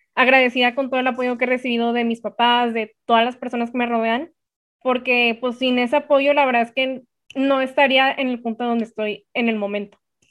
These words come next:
y probablemente no estaría creciendo como en este momento estoy creciendo. Y, pues, sí, ese es un poco de mi historial dentro del maquillaje. Este, curiosamente, pues, sí,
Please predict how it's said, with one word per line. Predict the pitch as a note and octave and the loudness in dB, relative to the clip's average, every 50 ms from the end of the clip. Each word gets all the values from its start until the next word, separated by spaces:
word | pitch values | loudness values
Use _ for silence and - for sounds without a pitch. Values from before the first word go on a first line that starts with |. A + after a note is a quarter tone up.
| _ - - _ _ _ | _ -20 -20 _ _ _
y | - B3+ A#3+ | -6 -6 -2
probablemente | B3 C4 B3+ A#3+ B3 C4 C4+ C4+ C4 D4 C4+ | 2 4 6 6 6 6 6 4 4 4 2
no | C4 B3 | 2 2
estaría | B3 A#3+ C4+ B3+ B3+ B3 B3 | 0 0 0 2 2 0 0
creciendo | C#4 B3 A#3 A#3+ A#3+ A#3 A#3 A#3+ A#3 | -2 -4 -2 0 0 0 0 0 -2
como | A#3 B3 A#3+ A#3 A#3 A3 G#3 F#3+ - - | -2 -2 -2 0 0 0 0 -2 -2 -2
en | B3 B3+ | 0 0
este | B3+ C4 B3+ - C#4+ | 0 0 0 0 0
momento | C4+ C4+ B3+ B3+ B3 A#3 B3 C4 | 0 0 0 -2 -4 -4 -4 -6
estoy | B3 B3+ - A#3+ A#3 A#3 G#3 - _ | -6 -4 -2 -2 -2 -2 -4 -6 _
creciendo. | - B3 A3+ A3 A3+ - A#3 A#3+ A#3 A3+ A3 G#3+ A3 _ _ _ _ _ _ _ _ _ _ _ _ _ _ _ _ - | -4 -2 -2 -2 0 0 0 0 0 0 -2 -4 -6 _ _ _ _ _ _ _ _ _ _ _ _ _ _ _ _ -10
Y, | - C#4 C#4 C4+ C4+ | -6 -2 -2 -2 0
pues, | C4+ - C#4+ D4 D4 | 2 2 2 2 2
sí, | E4+ F4 | 0 -2
ese | F#4 E4+ F4 F4 | -2 0 -2 -2
es | - | -2
un | F4+ E4 - | -2 -2 0
poco | E4+ D4+ D#4 D#4 D#4 | 0 0 2 2 4
de | D#4+ D#4+ D#4 | 4 4 2
mi | D#4 D4+ D4 C#4 C4 - - | 0 -2 -2 -2 -4 -6 -6
historial | B3 C4 - - C4 B3+ B3 A#3+ A#3+ B3 C4+ D#4 - _ _ _ _ - | -6 -6 -2 0 2 4 4 4 4 2 0 -2 -8 _ _ _ _ -6
dentro | A#3+ A#3+ B3 A#3+ A#3 A#3+ C4 | -2 0 0 0 0 0 0
del | C4 C4 | 0 0
maquillaje. | C4 B3+ A#3+ A#3+ A#3 A3+ A3 A3 A3 - B3 C4 C4 _ _ _ _ _ _ _ _ _ _ _ _ _ | 0 -2 -4 -4 0 0 0 0 0 -2 -8 -8 -8 _ _ _ _ _ _ _ _ _ _ _ _ _
Este, | - B3 B3 A#3+ - _ - B3 A#3+ A#3+ A#3+ A#3 A#3 A3+ A3+ - - _ _ _ _ _ _ _ - B3 | -6 -6 -6 -6 -8 _ -4 -2 0 2 2 2 0 0 -2 -4 -8 _ _ _ _ _ _ _ -16 -4
curiosamente, | - C#4+ C4+ C4+ C4 B3+ A#3+ A#3 C#4 C#4 C#4 C#4 C4+ C4+ D#4 D4+ D4 | 0 2 2 4 4 2 2 2 2 4 2 2 2 2 2 2 2
pues, | D4 C4+ B3+ | 2 -2 -2
sí, | - C4 C4 C#4 C#4 | -2 -2 -2 -2 -2